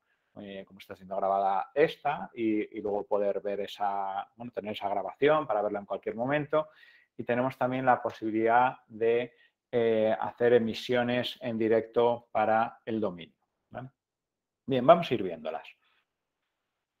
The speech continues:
Em, la, bueno, a mí una de las que más me llaman la atención, desde luego,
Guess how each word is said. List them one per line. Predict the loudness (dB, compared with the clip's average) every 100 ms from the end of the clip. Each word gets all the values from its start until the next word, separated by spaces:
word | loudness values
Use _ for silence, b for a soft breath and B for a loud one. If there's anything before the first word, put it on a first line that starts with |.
| _ _ _ _ _ _ _ _ _ _ _ _ _ _ _ -2
Em, | 2 4 4 2 2 0 0 0 0 0 -2 -4 0 4
la, | 6 6 6 6 4 4 6 6 6 4 2 0 -2
bueno, | 0 2
a | 2
mí | 2
una | 4 8
de | 8
las | 6 -2 -12
que | -8 -8 -8 -4
más | 4 4 4
me | 2
llaman | 2 2 0
la | -2
atención, | -2 2 4 4
desde | 2 0 4
luego, | 6 8 6 2 -4